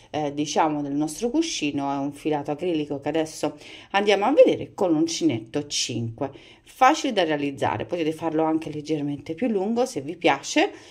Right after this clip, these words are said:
oppure, ripeto, mettere anche delle frange, perché no, si può sempre fare. Potete realizzarlo per qualsiasi misura di cuscino, basta realizzare un multiplo del punto che avete scelto e andiamo poi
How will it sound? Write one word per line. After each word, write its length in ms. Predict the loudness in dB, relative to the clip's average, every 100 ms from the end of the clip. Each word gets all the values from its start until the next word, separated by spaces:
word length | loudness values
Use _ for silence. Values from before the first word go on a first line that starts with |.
| -8
oppure, 680 | 4 4 4 2 4 2 -4 -6
ripeto, 500 | -2 4 4 2 0
mettere 340 | 0 4 8
anche 320 | 8 6 4
delle 220 | 4 4 2
frange, 460 | 0 -2 0 0
perché 300 | -2 -4 -2
no, 200 | -2 -4
si 160 | -8 -6
può 100 | -6
sempre 400 | -4 -4 -4 -8
fare. 340 | -6 -6 -6 -12 -20 -20 -16
Potete 420 | 2 4 6 4 2
realizzarlo 580 | 2 0 4 4 4
per 180 | 2 0
qualsiasi 520 | -2 -6 -2 -2 0
misura 840 | 4 6 8 6 2 0 2 2 2 -4 -20 _
di 240 | -4 -4
cuscino, 680 | -2 -6 -4 -6 -6 -4 -4
basta 400 | 0 -2 -2 -4
realizzare 580 | -2 -2 -2 2 4 4
un 160 | 2
multiplo 600 | 4 6 6 4 -2 -6
del 200 | -4 -6
punto 340 | -4 -4 -2 -4
che 80 | -4
avete 240 | -4 -4
scelto 540 | -4 -4 -6 -8 -16 -16 -20 -10
e 100 | -2
andiamo 460 | 0 0 -2 -6 -6
poi 240 | -6 -6